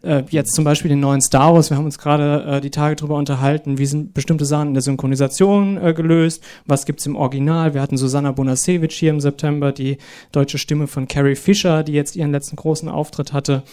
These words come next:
äh, spricht auch Bibi Blocksberg unter anderem. Also, äh, es ist, äh, gut und angeraten, Vergleichen zu schauen, um sich ein ganzes Bild zu machen.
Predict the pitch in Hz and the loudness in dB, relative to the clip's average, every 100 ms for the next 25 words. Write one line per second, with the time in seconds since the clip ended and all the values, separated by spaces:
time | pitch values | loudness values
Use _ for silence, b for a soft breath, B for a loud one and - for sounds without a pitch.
0 | B B B B 156 120 - 135 - - | B B B B -8 -8 -6 -10 -10 -12
1 | 135 123 117 147 - - 131 127 135 131 | -10 -10 -2 -2 -2 -4 -6 -4 -6 -6
2 | 143 127 135 131 127 _ _ _ _ - | -4 -2 0 -2 -4 _ _ _ _ -12
3 | - - 185 170 156 B B - 156 147 | -12 -4 -2 0 -2 B B -8 -6 -6
4 | 202 - - - 165 156 147 147 190 202 | -4 -4 -6 -4 -4 -2 -6 -4 2 2
5 | 202 - - 151 147 147 165 147 147 147 | 2 -10 -8 -6 -2 -2 -2 0 0 -2
6 | - 139 135 139 160 - 151 135 139 139 | -6 -4 -2 -2 -2 -6 -4 -2 -2 -4
7 | 139 139 131 131 123 - 190 202 180 160 | -6 -6 -6 -8 -8 0 0 0 -2 -2
8 | 160 160 | 0 -2